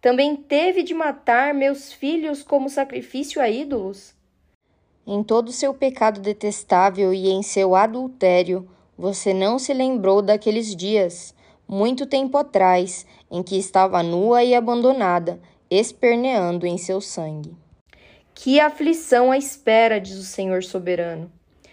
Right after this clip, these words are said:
Além de todas as suas maldades, você construiu um lugar de adoração e ergueu altares a ídolos em todas as praças da cidade.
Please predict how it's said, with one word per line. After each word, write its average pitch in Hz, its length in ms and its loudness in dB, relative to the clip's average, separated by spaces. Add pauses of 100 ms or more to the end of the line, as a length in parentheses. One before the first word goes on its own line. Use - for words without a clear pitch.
(220)
Além 208 600 2
de 233 160 -8
todas 277 540 4
as 285 100 -4
suas 285 260 0
maldades, 202 800 0 (320)
você 214 240 -2
construiu 226 540 -2
um 226 220 0
lugar 202 340 2
de 254 80 -8
adoração 269 720 2
e 208 140 -2
ergueu 202 320 0
altares 214 680 0
a 214 140 2
ídolos 202 680 -6 (260)
em 196 180 -6
todas 262 500 4
as 277 220 0
praças 190 500 -2
da 185 120 -4
cidade. 180 680 -12